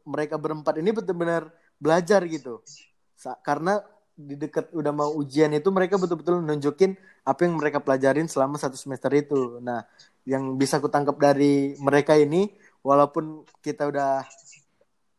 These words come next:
nakal bareng atau udah kayak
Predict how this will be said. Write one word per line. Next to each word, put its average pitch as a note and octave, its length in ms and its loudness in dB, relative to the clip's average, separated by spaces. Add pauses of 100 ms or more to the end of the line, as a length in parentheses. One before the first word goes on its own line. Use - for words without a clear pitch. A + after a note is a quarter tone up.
nakal C3+ 480 0
bareng C3+ 560 0
atau D3 560 -4
udah C#3 480 -2
kayak C3+ 320 -4